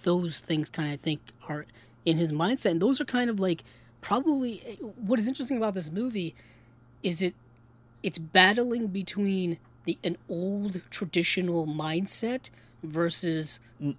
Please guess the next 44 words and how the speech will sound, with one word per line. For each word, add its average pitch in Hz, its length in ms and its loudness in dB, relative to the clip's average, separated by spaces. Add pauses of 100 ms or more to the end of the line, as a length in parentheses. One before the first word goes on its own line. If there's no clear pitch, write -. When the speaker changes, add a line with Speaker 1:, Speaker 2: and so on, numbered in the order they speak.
(100)
Speaker 1:
the 165 300 -4
newer 170 560 0
modern 165 420 0
Speaker 2:
Yeah. 156 60 -2
Speaker 1:
mindset 151 680 -2 (340)
and 165 140 0
just 165 180 -4
the 160 60 -2
changing 165 480 2
of 147 80 -6
the 143 80 -6
times. 208 420 -2 (300)
And 175 240 2 (100)
those, 277 460 -2 (100)
that 285 240 -2
two 269 200 -2
things 208 460 2 (240)
are 156 140 -6 (140)
constantly 226 880 0
colliding 175 680 2
with 156 160 -2
each 156 180 0
other 147 320 -2 (360)
to 220 180 0
Speaker 2:
He 190 140 2
Speaker 1:
this 156 100 2
Speaker 2:
finds 165 240 10
Speaker 1:
day. 156 40 8
Speaker 2:
a 151 40 8
lot 151 140 12
of 139 80 6
interesting 143 420 2
Speaker 1:
You 110 60 4
know - 60 6
what - 0 -
I - 20 6
mean? - 60 4
Speaker 2:
situations 123 560 2
in 117 80 0
this 113 160 -2
film 120 420 2 (380)
to 127 80 2
give 127 280 4
you 120 380 2